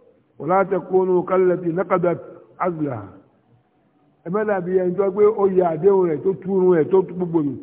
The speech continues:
Min ba'di quwwatin ankasan.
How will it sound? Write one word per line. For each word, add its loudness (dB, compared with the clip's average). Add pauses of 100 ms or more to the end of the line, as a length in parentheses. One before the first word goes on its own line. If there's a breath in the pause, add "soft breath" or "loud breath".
(500)
Min 0
ba'di 4
quwwatin 4
ankasan. -2